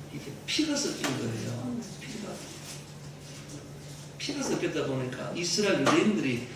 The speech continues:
저 사람 그렇게 섞였기 때문에 개로 취급하는 거, 사람 취급하는 거예요. 근데 여러분, 열 명 중에, 에, 이 사마리아 사람이 있었는데 이 사람은 아마, 어, 그런 멸시 천대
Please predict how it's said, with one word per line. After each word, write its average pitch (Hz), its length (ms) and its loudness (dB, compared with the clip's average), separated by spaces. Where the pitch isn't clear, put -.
저 170 60 -8
사람 170 280 -4
그렇게 147 160 -6
섞였기 - 360 -6
때문에 147 360 0
개로 247 440 12
취급하는 139 460 4
거, - 60 0
사람 320 380 6
취급하는 233 260 2
거예요. - 100 -6
근데 175 180 0
여러분, 143 360 2
열 170 180 12
명 175 220 12
중에, 147 480 6
에, 131 220 -4
이 185 100 -2
사마리아 160 460 2
사람이 143 320 2
있었는데 131 720 0
이 208 80 0
사람은 139 460 2
아마, 135 240 4
어, - 920 -6
그런 156 440 8
멸시 143 440 6
천대 147 640 6